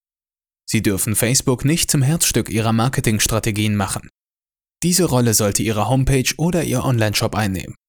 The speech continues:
Das soziale Netzwerk scheidet aus den folgenden Gründen aus. Facebook ist ein fremdes System, das sich seine eigenen Regeln setzt und so ihrer Kontrolle entzieht.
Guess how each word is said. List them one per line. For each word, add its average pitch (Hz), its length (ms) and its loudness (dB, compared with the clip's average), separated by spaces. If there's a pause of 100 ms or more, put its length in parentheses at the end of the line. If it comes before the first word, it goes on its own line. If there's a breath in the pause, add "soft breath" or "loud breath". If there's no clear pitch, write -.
(680)
Das 127 200 2
soziale 160 440 2
Netzwerk 127 460 0
scheidet 120 340 0
aus 110 160 -2
den 120 160 0
folgenden 143 460 2
Gründen 110 400 0
aus. 69 340 -6 (800)
Facebook 165 480 0
ist 127 180 0
ein 131 140 2
fremdes 131 400 2
System, 123 460 2
das 104 160 0
sich 117 160 0
seine 113 260 0
eigenen 139 380 0
Regeln 117 340 2
setzt - 340 0 (240)
und 135 140 2
so 175 220 2
ihrer 120 240 0
Kontrolle 113 460 0
entzieht. - 420 -4